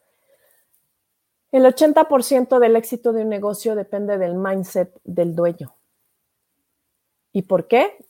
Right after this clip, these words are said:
Porque lo va a permear para todos los demás. Sí, el ochenta por ciento de tu negocio depende de tu mentalidad.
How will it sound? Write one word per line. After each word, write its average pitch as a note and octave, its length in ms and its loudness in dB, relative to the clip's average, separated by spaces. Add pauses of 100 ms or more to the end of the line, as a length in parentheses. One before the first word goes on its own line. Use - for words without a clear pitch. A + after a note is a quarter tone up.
(120)
Porque G3 300 0
lo G3+ 120 4
va F#3+ 80 0
a F#3 80 -8
permear F3+ 380 -6
para F3+ 180 -12
todos E3+ 260 -10
los E3 220 -10
demás. C#3+ 560 -14 (1400)
Sí, G3 440 0
el F3+ 120 4
ochenta G3 400 0
por G3 160 -4
ciento D3 300 -6
de C#3+ 80 -2
tu - 140 -12
negocio E3 380 -2
depende D3+ 420 -4
de C#3+ 100 0
tu C#3 240 -8 (340)
mentalidad. D3 840 -4